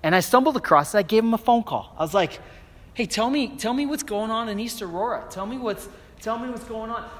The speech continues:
And I remember talking to this guy, and he was completely defeated. Completely defeated. He said, "You know what? We've been having a church here for seven years." And he said, "Don't,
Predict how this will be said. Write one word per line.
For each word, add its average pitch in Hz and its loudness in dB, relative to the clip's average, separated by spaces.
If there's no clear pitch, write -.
And 202 -10
I 262 -8
remember 330 -4
talking 269 -4
to 240 -4
this 180 -6
guy, 165 -6
and 202 -4
he 226 0
was 220 -4
completely 262 -4
defeated. 175 -6
Completely 233 -2
defeated. 190 -2
He 165 -2
said, 180 6
"You 202 2
know 226 6
what? 240 6
We've 185 -4
been 185 2
having 190 -2
a 190 -6
church 190 -4
here 180 -4
for 156 -10
seven 165 -4
years." 135 -8
And 156 -4
he 165 -2
said, 165 -2
"Don't, 175 -2